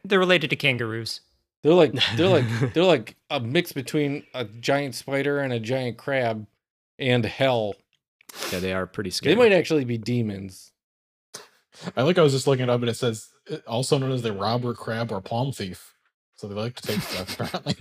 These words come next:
Speaker 3: Ooh.
Speaker 4: They're real big.
Speaker 2: <laughs> The fucking assholes, too. <laughs> The robber crab breaks into your house and s-, steals a twenty.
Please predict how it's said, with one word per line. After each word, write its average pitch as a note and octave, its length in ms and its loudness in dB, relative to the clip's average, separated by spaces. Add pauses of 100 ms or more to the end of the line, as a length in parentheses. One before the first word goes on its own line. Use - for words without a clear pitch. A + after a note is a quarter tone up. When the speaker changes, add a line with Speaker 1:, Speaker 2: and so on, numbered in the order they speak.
Speaker 3:
Ooh. A2 280 0
Speaker 4:
They're C#3 220 -6
real C3+ 220 -4
big. A#3+ 320 0
Speaker 2:
<laughs> G3 380 2 (200)
The B2+ 120 -10
fucking C3+ 360 -2
assholes, B2 460 -4
too. C3+ 240 -4 (280)
<laughs> B2 40 -12 (1800)
The E3 180 2
robber C#3+ 560 -4
crab - 340 -8 (460)
breaks D3+ 300 6
into D#3 100 -2
your C#3+ 200 0
house D3+ 280 0
and B2+ 120 -10
s-, - 200 -20 (420)
steals D#3+ 420 4
a F#3 60 0
twenty. D3 800 0